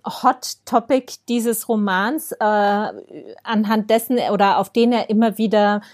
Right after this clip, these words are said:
Jackie Thome würde vielleicht sagen, reduziert wird, nämlich, äh, das Rassismus-Thema.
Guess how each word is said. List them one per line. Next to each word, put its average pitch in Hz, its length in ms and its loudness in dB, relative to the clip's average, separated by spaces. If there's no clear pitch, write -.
Jackie 214 280 0
Thome 226 300 2
würde 208 160 0
vielleicht 202 320 -2
sagen, 208 240 0
reduziert 240 720 0
wird, 311 200 2
nämlich, 240 540 -4
äh, 196 480 -2
das 190 280 -10
Rassismus-Thema. 277 960 -8